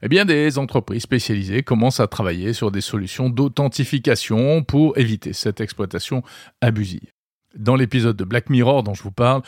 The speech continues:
sans vouloir spoiler, on voit que Salma Hayek a le plus grand mal à récupérer la maîtrise de son image virtuelle après avoir signé un contrat qui la dépossède complètement. Va-t-on en arriver là ? En tout cas,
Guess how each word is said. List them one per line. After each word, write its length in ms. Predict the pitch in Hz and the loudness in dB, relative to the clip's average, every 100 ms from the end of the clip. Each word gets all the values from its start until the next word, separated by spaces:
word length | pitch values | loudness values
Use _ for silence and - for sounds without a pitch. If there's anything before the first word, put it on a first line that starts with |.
| - | -12
sans 180 | - - | -14 -10
vouloir 300 | 82 85 71 | -8 -6 -8
spoiler, 460 | - 110 123 139 160 - - _ _ | -4 0 2 2 0 -6 -20 _ _
on 120 | 117 | -2
voit 300 | 110 117 156 | -2 0 0
que 160 | - 101 | -2 -6
Salma 340 | - 110 107 | -4 -2 0
Hayek 420 | 113 135 170 180 | 0 0 -2 -2
a 80 | 165 | 0
le 140 | 160 170 | 2 0
plus 320 | - 196 233 | 0 -2 -2
grand 220 | 185 208 | -2 0
mal 420 | 202 214 202 175 - | 2 2 2 -2 -2
à 120 | 120 | -2
récupérer 760 | 113 208 - 196 170 160 185 - - - | 0 -2 0 0 2 2 2 -2 -8 -4
la 120 | 120 | 2
maîtrise 640 | 156 233 - 240 277 233 | 2 2 0 0 0 2
de 120 | 180 | 2
son 260 | 185 - 190 | 0 0 -2
image 400 | 170 156 214 160 | 0 0 0 -2
virtuelle 560 | 127 - - 131 190 - _ | -6 -6 0 0 0 -4 _
après 520 | 175 180 - 156 190 | 0 0 -2 0 2
avoir 220 | 151 131 147 | 2 0 -2
signé 400 | - 165 113 - | -2 0 0 0
un 120 | 170 | -2
contrat 440 | 170 110 104 - 147 - - _ | -2 -6 -4 -2 -2 -6 -20 _
qui 120 | - | -4
la 100 | 113 | -4
dépossède 640 | 107 143 - 95 - 107 - _ | 0 -2 -2 -10 -6 -8 -8 _
complètement. 560 | 170 139 101 - - - _ - - - - | -4 -4 -8 -10 -14 -14 _ -20 -20 -18 -4
Va-t-on 480 | 123 202 170 175 - | 0 2 4 2 0
en 140 | - 131 | 0 0
arriver 340 | 95 95 90 | 0 -4 -4
là ? 320 | 92 160 185 190 - _ | 0 2 2 0 -10 _
En 100 | 104 | -10
tout 120 | - | -10
cas, 280 | 98 139 196 | 0 2 2